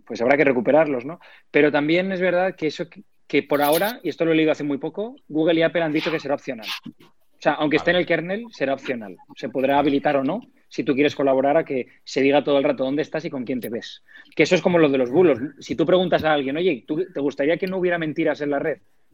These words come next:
Speaker 2: Ah.
Speaker 1: Yo creo que la respuesta es evidente. Pero si la pregunta de, si haces la pregunta de otra manera, quizá la gente diga, "Oye, un momento, pues quizá no quiero que estén todo el rato viéndome con quién me muevo", ¿no?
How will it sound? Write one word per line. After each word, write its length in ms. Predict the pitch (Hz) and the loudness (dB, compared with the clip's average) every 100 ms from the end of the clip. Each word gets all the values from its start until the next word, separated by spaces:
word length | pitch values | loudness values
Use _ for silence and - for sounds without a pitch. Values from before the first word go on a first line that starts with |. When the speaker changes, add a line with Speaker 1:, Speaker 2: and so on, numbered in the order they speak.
| _ | _
Speaker 2:
Ah. 180 | 90 92 | -16 -8
Speaker 1:
Yo 60 | 139 | -2
creo 120 | 143 | 0
que 60 | 143 | 2
la 100 | 135 | 0
respuesta 320 | 113 135 143 | 0 -6 -6
es 80 | 139 | -2
evidente. 440 | 123 135 131 - _ _ - - - | 0 0 -2 -8 _ _ -12 -10 -4
Pero 160 | 135 135 | -2 0
si 80 | 139 | 0
la 100 | 135 | 2
pregunta 360 | 147 156 175 | 2 4 4
de, 180 | 175 175 | 2 -2
si 140 | 147 | -2
haces 180 | 143 165 | -2 0
la 100 | 165 | 0
pregunta 280 | 170 165 160 | 0 0 0
de 80 | 156 | 0
otra 160 | 156 | 0
manera, 400 | 151 165 156 202 _ _ _ | -4 -2 -4 -4 _ _ _
quizá 400 | - 120 147 147 | -8 -4 0 0
la 140 | 156 135 | 0 -2
gente 220 | 143 139 | -2 -2
diga, 160 | 120 | 0
"Oye, 100 | 160 | 0
un 80 | 143 | 0
momento, 380 | 170 123 98 101 _ | -2 -6 -8 -18 _
pues 140 | - | -18
quizá 220 | - - 160 | -14 -8 -6
no 100 | 170 | -2
quiero 200 | 170 143 | 0 0
que 60 | 139 | -2
estén 180 | 143 | -6
todo 100 | 127 | -6
el 60 | 123 | -4
rato 180 | 123 123 | -4 -2
viéndome 320 | 127 123 120 | -2 -2 -4
con 140 | 120 110 | -6 -4
quién 160 | 120 | -2
me 80 | 117 | -2
muevo", 300 | 135 143 110 | -2 -2 -2
¿no? 160 | 202 | -6